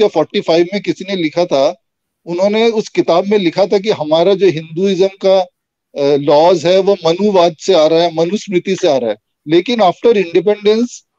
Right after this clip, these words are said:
हिंदूज ने वो मनुस्मृति किताब को ही अब मतलब discard करना शुरू कर दिया है। लेकिन अगर आप ये जो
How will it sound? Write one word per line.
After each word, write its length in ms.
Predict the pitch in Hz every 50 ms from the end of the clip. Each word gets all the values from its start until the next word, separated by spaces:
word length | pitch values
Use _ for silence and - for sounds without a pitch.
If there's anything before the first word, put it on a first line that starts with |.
| _ -
हिंदूज 360 | 160 175 180 196 226 233 214
ने 100 | 220 226
वो 120 | 233 240 226
मनुस्मृति 580 | 190 170 170 202 240 - - 214 202 170 226
किताब 360 | 202 - 175 - 180 202 202 -
को 100 | - 220
ही 80 | 220 220
अब 160 | 214 208 208 - _ _ _ _ -
मतलब 280 | 156 165 196 190 151 - _ _ _ _ _ _ _ _ _ _ 139
discard 460 | 139 160 165 - - 220 214 220 190
करना 260 | 208 202 190 196 202
शुरू 240 | 202 - 175 151 156
कर 180 | 151 - 127 110
दिया 200 | 104 107 101 95
है। 60 | 104
लेकिन 460 | 117 143 180 220 202 - 240 233 214 196 196 220 _ _ _ _ _ _ _ _ _ -
अगर 240 | 143 156 196 233 240
आप 160 | 226 233 247 240 _ _ _ _ _ _
ये 120 | 175 175 190
जो 160 | 190 247 240